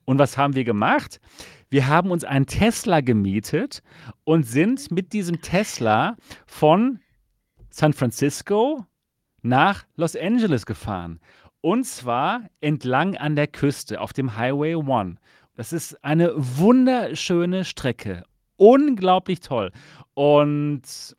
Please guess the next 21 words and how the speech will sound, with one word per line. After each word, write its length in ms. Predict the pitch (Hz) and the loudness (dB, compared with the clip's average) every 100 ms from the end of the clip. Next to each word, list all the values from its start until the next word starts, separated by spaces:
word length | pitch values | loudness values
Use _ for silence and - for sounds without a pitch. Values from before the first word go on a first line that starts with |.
| _ | _
ja, 240 | 110 101 98 | -16 -14 -12
wir 100 | 107 | -12
hatten 220 | 113 131 | -14 -16
einfach 580 | 107 107 - 139 120 _ _ _ _ _ - | -14 -14 -12 -14 -16 _ _ _ _ _ -10
'ne 320 | 127 135 147 _ | -4 -4 -6 _
super, 840 | 139 107 110 170 185 170 175 175 - _ | -14 -10 -6 -6 -6 -10 -10 -10 -14 _
super 640 | - 107 147 - 151 151 - _ | -16 -8 -8 -8 -10 -10 -12 _
aufregende 1120 | 123 180 226 - 123 107 110 123 123 170 170 - | -2 0 0 -4 -6 -6 -4 -6 -4 -4 -6 -8
und 260 | 156 190 | -8 -8
auch 300 | - 151 156 | -6 -6 -6
sehr, 440 | 123 113 139 160 170 | -6 -4 0 0 0
sehr 440 | 139 143 139 143 - _ _ | -2 -2 0 -2 -6 _ _
spannende 600 | - - 156 214 208 127 | -16 -4 0 0 0 -4
Zeit. 600 | - 107 92 90 - - | -8 -10 -10 -10 -12 -8
Denn 160 | 123 139 | -6 -6
natürlich 500 | 131 - 147 208 - | -8 -8 -8 -8 -10
sind 160 | 156 | -10
da 80 | 160 | -10
einige 360 | 117 139 170 151 | -8 -8 -8 -8
Dinge 200 | 127 147 | -10 -10
passiert 560 | 160 - - 262 110 | -12 -12 -8 -6 -6